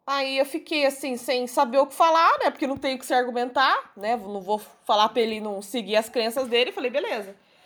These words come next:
Só que daí, duas semanas depois, ele veio querer ficar comigo de novo. Eu cedi, eu não, não negava mixaria nenhuma. E aí, <laughs> só que daí, duas semanas depois, de novo, ele chegou: "Não, eu vou ser pastor no Peru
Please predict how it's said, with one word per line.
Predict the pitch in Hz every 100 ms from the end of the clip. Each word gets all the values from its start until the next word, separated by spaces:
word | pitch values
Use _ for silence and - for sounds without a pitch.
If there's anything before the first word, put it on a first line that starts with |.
| _ _ - _
Só | - 370
que |
daí, | 392 359
duas | 359 392
semanas | 440 359 349
depois, | 320 320 285 285
ele | 285
veio | 269 285
querer | 320 330 285 277
ficar | - 240
comigo | 240 262 233
de | 226
novo. | 233 208 226 254 247
Eu | 254
cedi, | 285 294 214 175 208 214 254 226 -
eu | 220
não, | 254
não | 247 233 254
negava | 262 240 240 240
mixaria | 240 254 254 214 240
nenhuma. | 240 214 226 277 302 - - - - 180 - 170 - - _ -
E | 269 277
aí, | 269 311 359 - - - - 554 -
<laughs> | - - - - 1047 1077 1017
só | -
que | 320
daí, | 320 311 349
duas | 294 370 392
semanas | 440 330 330 349
depois, | 320 - 320
de | 302
novo, | 302 302
ele | 311
chegou: | 349 339 302
"Não, | 302 330 311
eu |
vou | 254 262
ser | 285 262
pastor | 262 254 - 262
no | 247
Peru | 254 254 240 254 349